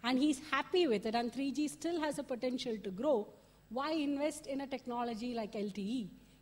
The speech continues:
Can we postpone this till the ecosystem is ready? So I think the discussion has to be more around the application.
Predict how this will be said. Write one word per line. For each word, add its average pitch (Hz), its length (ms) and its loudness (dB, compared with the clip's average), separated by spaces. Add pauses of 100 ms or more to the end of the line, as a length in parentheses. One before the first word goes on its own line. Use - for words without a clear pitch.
Can 247 160 2
we 294 120 4
postpone 302 600 4
this 302 200 2
till 285 180 0
the 262 180 -2
ecosystem 233 580 -4
is 196 180 -4
ready? 175 280 -4 (400)
So 285 120 -4
I 294 120 2
think 381 300 4 (280)
the 294 160 2
discussion 294 720 2
has 247 240 0
to 311 100 -2
be 302 200 4
more 262 300 4
around 262 400 2
the 247 140 0
application. 269 760 0